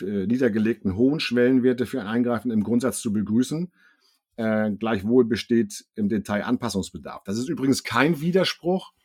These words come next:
äh, im Verhältnis zum nationalen Vergaberecht, die ja, äh, äh, von Schwellenwerten ausgehen, die eigentlich, äh, nicht niedrig genug sein können, weil, ähm, nur sonst, nur, nur so Transparenz, ähm, auch auf kommunaler Ebene bei Vergaben erzeugt werden soll. Aber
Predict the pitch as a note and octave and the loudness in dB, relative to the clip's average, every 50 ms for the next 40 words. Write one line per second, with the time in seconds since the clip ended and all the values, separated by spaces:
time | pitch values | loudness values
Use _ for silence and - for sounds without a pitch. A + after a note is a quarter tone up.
0 | _ _ _ _ - - - - A#2+ A#2 A2+ G2+ A2+ B2 - D3+ C3+ C3+ C3+ - | _ _ _ _ -20 -12 -6 -4 -2 -2 0 0 -2 0 2 2 4 4 4 2
1 | - A2+ A2 C#3 D3+ - - F3 C#3 A2+ G#2 G#2 G2+ - G#2 F#2+ F2 G2+ F#2 F#2+ | 4 4 4 4 4 2 2 2 4 4 4 4 4 2 0 -2 0 0 0 0
2 | G2+ G2 A2 G#2+ C3 C#3+ C#3+ - - - A2+ G#2+ A2 A#2+ A#2+ B2 A#2 A#2 A#2 - | 0 0 0 0 0 -2 -2 -4 -8 -8 -6 -2 0 2 4 4 4 4 2 0
3 | A#2+ A#2 A2 G#2+ G2+ G2+ G#2 E3+ D#3 F3 G#3 E3+ A2+ A2 G#2+ G#2 G#2 G2+ G2+ - | 0 2 2 2 2 -2 -4 -8 -12 -10 -6 -4 -2 0 0 0 -2 -2 -4 -2
4 | - A2+ G#2+ G#2 G2 - - A#2 B2 C3 B2+ A#2 A#2+ A#2+ - B2 A#2 G#2 A#2 A#2+ | 0 0 2 2 0 0 0 2 4 4 4 4 4 2 2 0 -2 0 -2 -2
5 | - - B2 A2+ A2 G2+ A#2 A#2 A2+ A2+ - F#2+ G#2+ A#2 B2+ A#2+ - - - - | -2 0 2 2 2 2 2 2 2 0 0 -2 -2 0 0 0 -2 -4 -10 -6
6 | A2+ G#2+ G#2 G2 A2 G#2+ G#2+ B2 C3 B2+ B2 G#2+ - A#2+ A#2 C3+ F3 E3+ - G#2+ | -4 -2 0 0 2 4 4 2 2 2 0 0 2 2 2 2 2 0 0 0
7 | G#2+ G2 G2 G2 G2 - A2 A2+ A#2+ A2+ G#2 G#2+ G#2 G#2+ G#2+ G#2 G#2 - - - | 2 2 2 0 0 0 0 0 0 0 0 0 0 0 0 -2 -4 -12 -20 -20
8 | - - - - - _ _ _ _ - G#2 G2+ G2 G2+ G2 G2 F#2+ G2 F#2 G2+ | -20 -20 -20 -20 -20 _ _ _ _ -6 -2 0 0 2 2 2 0 0 0 0
9 | A#2+ A#2 A#2 G#2 F#2+ A2 A#2 B2 C3 B2+ - - - - - _ _ _ - A#2 | 2 2 2 2 2 2 4 4 2 0 -2 -8 -10 -14 -20 _ _ _ -6 -2
10 | A2+ A2+ A#2+ A#2+ A2 - - _ - G2 G2 A#2 B2 A#2+ A2 G2 G2+ D3 F3 E3 | 0 2 4 2 2 2 -2 _ -12 -8 -2 0 2 2 4 4 8 10 10 10
11 | A#2 G2+ G#2+ G2+ - A#2+ A#2+ - - A#2+ G#2+ G2 A2+ B2+ C3+ B2 - - - A2+ | 10 8 4 2 0 -2 -2 0 0 0 2 2 4 2 2 0 -2 -8 -6 -4
12 | A2 G#2+ G#2+ G#2 G#2 G#2 G#2 - B2 A2 G2+ - - - A#2+ A#2 A2+ A2 A2+ B2+ | -2 0 2 0 0 -2 -4 -6 -6 -6 -6 -6 -4 0 2 4 4 4 4 4
13 | B2 A#2 G2+ G#2+ G2+ F#2+ G2+ G2 F#2 G#2 G2 - G2+ F#2+ F2+ A#2+ C3+ D3+ B2+ A2 | 2 2 2 0 2 2 2 2 2 -2 -4 -4 -4 -4 0 0 2 2 2 0
14 | F#2 - - - D#2+ E2 - - D2+ C#2+ D2 D2 C#2+ D2 C2+ E2+ F#2+ A2 - | -2 -4 -8 -10 -12 -12 -12 -14 -18 -18 -18 -18 -20 -18 -14 -10 -8 -10 -10